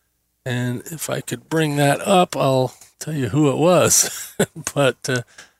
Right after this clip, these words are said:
uh, let's see, powerpresspodcast dot com. And, uh, who was it? Colin Gray is, uh, the one that, that did that. And, uh, let's see, I forget what his podcast is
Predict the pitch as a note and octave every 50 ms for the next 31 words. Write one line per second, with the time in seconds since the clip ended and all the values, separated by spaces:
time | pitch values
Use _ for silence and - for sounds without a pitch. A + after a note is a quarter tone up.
0 | _ _ _ _ _ _ _ _ _ _ _ - D3+ D#3 D#3 D3+ D3+ D3 C3 -
1 | - - F#2+ - - E3 E3+ F3 D#3+ - E3 D#3 D3 - - - F3+ G#3+ - -
2 | - F3 F3+ F3 - - B2 B2+ C#3+ C3 C3+ C3+ - - - - D3 - - A#3
3 | B3+ B3 A3 G#3+ - _ _ - - _ _ _ _ _ _ - D#3+ D3 D3 D3
4 | D3 D3 D3+ D3+ D3+ D3+ D3+ D3+ D3 D3 D3+ D3+ D3+ D3+ D3+ D3+ D3+ D3 C3 -
5 | _ _ _ _ _ _ - E3+ E3+ C3+ B2+ B2+ A2+ G#2 G2+ - - - F3+ G3+
6 | A3+ A#3 G#3+ G3 D3 D3 E3 G3 G#3 F3+ C3 G#2 G2 - - _ _ _ _ _
7 | _ _ _ _ _ _ _ _ _ _ _ _ _ _ - A#2 A2+ A2+ A2 A2+
8 | - - A2+ A2 A2 A2 G#2+ - _ _ - B2+ A#2+ A#2+ B2 A#2 A2+ - - _
9 | - - - _ _ _ _ _ _ - B2 A#2 - C3+ C3+ C3 B2+ C#3 C#3 D3
10 | C#3 C3 A#2 - C3 C#3 C#3+ C#3+ C#3+ C#3+ C#3+ C#3+ C#3+ C#3+ C#3 C#3 C3+ - - -
11 | - - - _ _ _ _ - C#3 C#2+ C#2+ - - - - A2 A2 A2 A#2 A2+
12 | - - B2 A2 G#2+ A#2 - - B2 A#2+ - - B2 A#2+ A#2 A#2+ - - B2+ B2
13 | A#2+ - - - B2+ A#2+ A2+ - - A#2 G#2+ -